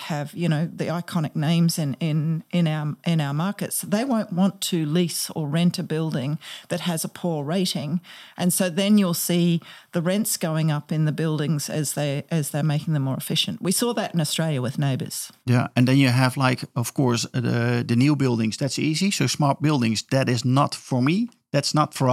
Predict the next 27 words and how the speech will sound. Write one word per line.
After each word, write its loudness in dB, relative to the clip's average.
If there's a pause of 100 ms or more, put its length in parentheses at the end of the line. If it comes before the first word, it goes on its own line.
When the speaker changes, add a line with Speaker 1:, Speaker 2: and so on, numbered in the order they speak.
(120)
Speaker 2:
us. -4
That's -2
for, -2
not 2
for 0
our 6
portfolio. 4 (360)
You 8
hear 6
that 6
a 4
lot 4
of, 0
no, 0
like, 2
ninety-nine 2
percent 0
of -2
all 0
buildings 2
are 0
not 0
smart. 0 (540)
So 4 (500)
what 2
is 2
happening, 0